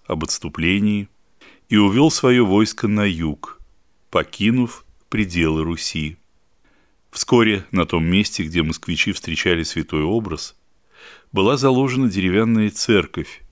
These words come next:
во имя встречи, по-славянски «сретения», Владимирской иконы Божией Матери, в память о великом благодеянии Божием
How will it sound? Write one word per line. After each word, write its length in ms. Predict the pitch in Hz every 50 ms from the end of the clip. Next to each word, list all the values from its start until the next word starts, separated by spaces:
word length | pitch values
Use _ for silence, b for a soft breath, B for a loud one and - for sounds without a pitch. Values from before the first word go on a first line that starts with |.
| - _ _
во 260 | - 92 82 87 87
имя 220 | 87 85 78 78
встречи, 720 | 69 - - - - 90 98 120 131 - - - 71 71 _ _ _
по-славянски 640 | - 90 - 98 87 82 80 73 67 - - - -
«сретения», 720 | - - 101 95 92 80 - - 85 76 76 71 65 - _ _ _ _ _ _ b b b b b b b b b b b
Владимирской 880 | 98 85 87 92 87 78 95 127 147 147 135 117 - - - - - 90
иконы 380 | - - - 107 120 120 120 107
Божией 400 | 92 90 90 95 95 95 98 95
Матери, 640 | 90 90 85 80 73 - - - 73 71 73 - _ _ _ _ _ _ _ _ _ _ _ _ _ _ _ _ _
в 180 | - - -
память 640 | _ - 95 98 104 107 110 110 107 - - - _ _ _ _ _ _ _ _ _ _ _ _
о 120 | _ 101 85
великом 580 | 78 80 80 85 110 147 - - 135 127 117
благодеянии 840 | 113 113 104 95 95 87 87 90 87 85 85 85 78 76 76 73 69
Божием 720 | 67 69 87 92 101 110 98 87 80 73 69 71 90